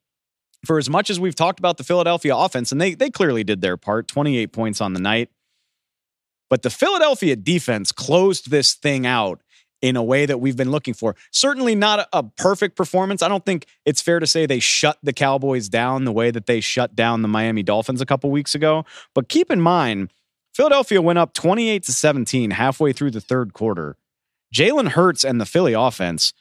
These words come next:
from that point on, only ran nine plays. They basically went three and out for the rest of the game, really putting the onus on the Philly defense to stand up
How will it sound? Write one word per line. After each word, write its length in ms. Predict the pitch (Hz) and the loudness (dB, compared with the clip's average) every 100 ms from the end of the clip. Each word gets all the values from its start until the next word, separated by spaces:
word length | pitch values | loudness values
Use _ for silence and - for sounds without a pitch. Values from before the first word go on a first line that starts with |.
| _ - | _ -6
from 180 | 104 104 | -2 2
that 220 | 170 196 | 0 0
point 260 | 180 160 | 0 0
on, 440 | 101 131 101 80 76 _ _ _ _ _ _ _ _ - | 0 0 -2 -4 -10 _ _ _ _ _ _ _ _ 2
only 320 | 240 233 120 | 4 4 2
ran 580 | 107 135 151 107 90 82 _ | 2 2 2 0 -4 -6 _
nine 380 | 107 123 135 107 | -2 0 0 -4
plays. 560 | - 110 71 55 - - _ _ _ _ - | -2 -2 -2 -6 -6 -8 _ _ _ _ -2
They 140 | 143 | 0
basically 420 | 165 196 190 165 | 2 2 2 2
went 300 | 147 139 120 | 2 2 0
three 240 | 135 165 147 | 0 2 2
and 80 | |
out 280 | 127 127 104 _ _ _ | 2 0 -2 _ _ _
for 160 | - 123 | -2 0
the 80 | |
rest 320 | 113 139 143 131 | 2 2 2 -2
of 80 | |
the 80 | 101 | -4
game, 420 | 90 120 110 95 | 0 0 0 -2
really 340 | 107 156 220 202 | 2 4 4 2
putting 380 | - 175 165 127 | 2 2 2 0
the 140 | 107 | -2
onus 540 | 113 120 127 98 - - _ _ _ | 0 0 0 0 0 0 _ _ _
on 200 | 131 143 | 0 0
the 60 | 131 | 0
Philly 320 | - 139 120 | 0 0 -2
defense 640 | 101 120 - 110 101 - - _ _ | -4 -4 -2 -4 -2 -4 -4 _ _
to 120 | 131 | -2
stand 500 | 120 - 135 131 120 | 0 2 0 0 0
up 260 | 113 107 | -2 -2